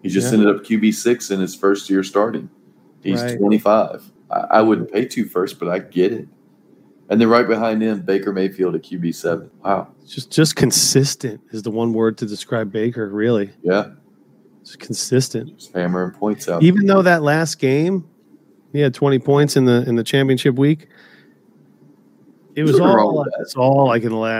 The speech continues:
Speaker 2: at the end of the game. So, I mean, you were, you were just like, "Come on, Baker. Come on, man. Come on." I was watching him.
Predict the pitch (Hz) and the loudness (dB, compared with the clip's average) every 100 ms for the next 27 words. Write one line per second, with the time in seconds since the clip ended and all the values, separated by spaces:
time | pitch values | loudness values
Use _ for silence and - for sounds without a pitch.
0 | 117 110 110 110 113 101 107 113 110 104 | -6 -6 -4 -2 -4 -6 -6 -6 -6 -8
1 | - 113 110 113 139 123 135 143 120 113 | -10 -8 -4 0 2 2 2 2 0 -2
2 | 107 101 - 156 151 110 127 160 139 107 | -4 -2 4 6 6 4 4 4 0 -8
3 | 127 135 156 143 113 110 107 107 - 131 | -6 -4 -2 -2 -2 -4 -6 -8 -8 -6
4 | 151 127 127 117 135 165 120 107 | -4 -2 -4 -2 0 0 -4 -10